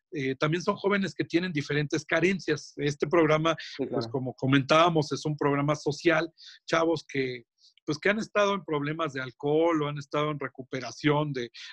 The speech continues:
Speaker 1: de drogas, de algunos otros problemas, chavos que no están haciendo nada, que abandonan estudios, que no trabajan. Este, pues, hemos tenido casos incluso de hasta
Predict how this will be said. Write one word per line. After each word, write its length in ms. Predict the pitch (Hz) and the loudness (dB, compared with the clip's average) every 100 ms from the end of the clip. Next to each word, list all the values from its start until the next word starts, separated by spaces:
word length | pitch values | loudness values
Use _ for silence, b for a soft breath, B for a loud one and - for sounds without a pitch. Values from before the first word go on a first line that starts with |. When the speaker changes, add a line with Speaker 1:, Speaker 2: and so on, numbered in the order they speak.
| - | 2
Speaker 1:
de 100 | 139 | 2
drogas, 400 | 135 143 151 143 | 4 4 4 4
de 60 | 127 | 0
algunos 400 | 127 151 151 156 | -4 -2 -2 -2
otros 200 | 151 143 | -4 -4
problemas, 520 | 135 131 143 151 147 B B | -2 0 0 0 -2 B B
chavos 320 | - 165 170 156 | 0 2 2 0
que 100 | 156 | -4
no 120 | 151 | -4
están 220 | - 160 | -4 -6
haciendo 360 | 135 160 147 135 | -2 -2 -2 -2
nada, 320 | 139 160 151 | 0 0 0
que 120 | 135 | -2
abandonan 500 | 131 131 135 139 131 | -4 -2 -2 -2 -4
estudios, 580 | 120 - 147 156 147 135 | -6 2 6 6 6 2
que 120 | 131 | 0
no 160 | 135 139 | 0 0
trabajan. 760 | 135 120 127 147 165 160 151 B B B B - | 0 2 4 4 2 -2 -4 B B B B -4
Este, 580 | 135 127 - - 135 | -2 -2 -4 0 0
pues, 200 | 131 135 139 | 2 -2 2
hemos 260 | 151 170 165 | 2 2 0
tenido 360 | 151 156 165 | 2 4 2
casos 460 | - 151 139 175 135 | 2 -4 0 -2 -2
incluso 340 | 127 156 156 | -2 0 4
de 80 | 156 | 4
hasta 380 | 151 - 135 131 | 2 -2 -4 -4